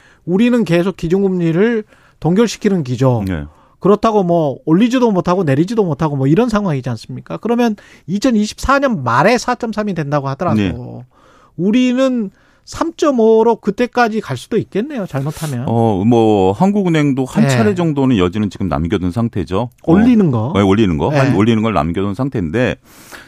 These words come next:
Speaker 2: 자, 이제 금리 격차가 벌어지면서 여기에
Speaker 1: 예.
Speaker 2: 대해서 우려감을 나타내시는 분들이 이제 일부 계시죠.
Speaker 1: 음.
Speaker 2: 어, 지금 현재 금리가 일점오 퍼센트 포인트 금리 격차가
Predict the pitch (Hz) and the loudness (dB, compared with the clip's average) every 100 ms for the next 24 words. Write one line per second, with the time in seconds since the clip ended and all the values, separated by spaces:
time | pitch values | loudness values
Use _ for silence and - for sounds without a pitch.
0 | - 123 113 101 104 - 147 180 160 - | -6 0 2 2 -2 0 0 2 0 0
1 | 135 127 80 101 117 107 80 65 65 80 | -2 -2 -2 0 0 -2 -4 -4 -4 -4
2 | 78 - 120 110 104 85 95 101 92 71 | -2 0 0 0 -2 -2 -2 -2 -2 -4
3 | - 87 78 85 76 71 78 71 67 64 | -4 -6 -6 -8 -8 -8 -6 -6 -6 -8
4 | 67 60 55 67 80 80 78 71 62 80 | -8 -6 -6 -6 -6 -6 -6 -6 -6 -6
5 | 147 165 143 110 92 113 135 135 117 113 | -4 -4 -4 -4 -2 -2 0 2 0 -2
6 | - 95 92 87 101 92 92 - 104 76 | -2 -4 -2 -2 -2 0 -2 -2 -4 -4
7 | - 104 98 90 - 98 87 - 82 87 | -6 -8 -6 -8 -6 -6 -6 -6 -8 -4
8 | 87 78 - | -4 -4 -8